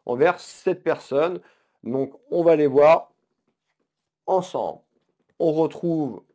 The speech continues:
je vous ai dit, hein, qu'il y avait un petit peu de lenteur, on retrouve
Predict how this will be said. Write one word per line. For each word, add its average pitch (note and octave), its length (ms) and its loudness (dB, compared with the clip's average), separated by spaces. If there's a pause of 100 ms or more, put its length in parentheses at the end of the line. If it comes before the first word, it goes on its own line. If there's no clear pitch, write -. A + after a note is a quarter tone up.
je A#2 100 -20
vous A#2+ 220 -10
ai B2 100 -8
dit, C#3 160 -10
hein, B2 180 -10
qu'il A2 140 -16
y G#2 40 -10
avait G#2+ 80 -10
un A2+ 40 -12
petit A#2 140 -16
peu B2 160 -4
de A#2+ 40 -8
lenteur, E3 480 0
on C#3+ 140 -2
retrouve C#3 580 -4